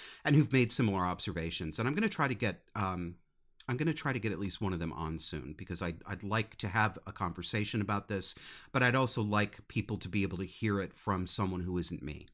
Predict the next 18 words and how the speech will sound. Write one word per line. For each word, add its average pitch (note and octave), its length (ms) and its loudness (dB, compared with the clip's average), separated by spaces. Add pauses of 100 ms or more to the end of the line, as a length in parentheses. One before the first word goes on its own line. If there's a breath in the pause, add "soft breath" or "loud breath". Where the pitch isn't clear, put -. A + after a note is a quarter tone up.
(1040 loud breath)
Um, D#2+ 400 -12 (1120)
yeah, B2 260 8
because A#2 300 4
I G#2+ 80 6
don't A2 120 6
want G#2 180 4
you G2+ 80 0
to F#2 60 -4
think F2 160 0
it's F2 140 -2
just F2 240 0
me. D#2 160 -2
That's F2+ 200 -4
part F2+ 200 2
of D#2+ 60 0
my F2+ 100 4
motivation. F#2 720 6
<laughs> - 40 -16